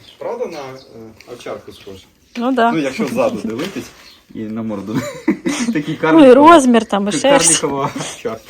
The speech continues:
Speaker 2: Да, це такий вид, сорт.
Speaker 1: Січовська овчарка.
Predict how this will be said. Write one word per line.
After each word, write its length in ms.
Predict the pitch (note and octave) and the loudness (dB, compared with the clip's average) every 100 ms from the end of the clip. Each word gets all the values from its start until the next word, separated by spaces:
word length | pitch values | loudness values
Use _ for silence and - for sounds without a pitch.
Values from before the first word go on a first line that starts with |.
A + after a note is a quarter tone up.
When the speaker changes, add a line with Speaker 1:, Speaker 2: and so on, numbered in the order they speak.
| - | -4
Speaker 2:
Да, 260 | A3 A3 | 4 4
це 220 | G3+ A#3+ B3+ | 4 2 2
такий 500 | B3 G3 A3+ A3 G3+ | 0 -2 0 0 0
вид, 340 | A3 A#3 - D5 - - - - - | 0 0 -4 -12 -12 -16 -12 -14 -10
сорт. 560 | - - A#3 G3 - - - - F4 - - - C#5+ - - - - - | 0 4 4 4 -6 -8 -6 0 0 0 -8 -8 -10 -10 -12 -12 -14 -16
Speaker 1:
Січовська 520 | - D3 A#2 A#2 - | -12 -4 -4 -4 -8
овчарка. 420 | C3 A#2+ G#2 - | -8 -8 -10 -14